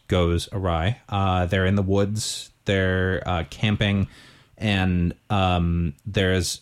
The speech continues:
just s-, a presence around them that, um, and I don't wanna give this away either, but it's, it, it's a, it's, it's a, some sort of, um,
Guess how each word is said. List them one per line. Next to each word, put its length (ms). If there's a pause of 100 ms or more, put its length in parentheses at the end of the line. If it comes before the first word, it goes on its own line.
(120)
just 400 (140)
s-, 340
a 60
presence 880 (260)
around 400
them 400 (160)
that, 320 (120)
um, 600
and 100
I 60
don't 160
wanna 140
give 160
this 160
away 240
either, 260
but 180 (320)
it's, 360
it, 180 (140)
it's 240
a, 100
it's, 300
it's 280
a, 300
some 240
sort 260
of, 460
um, 420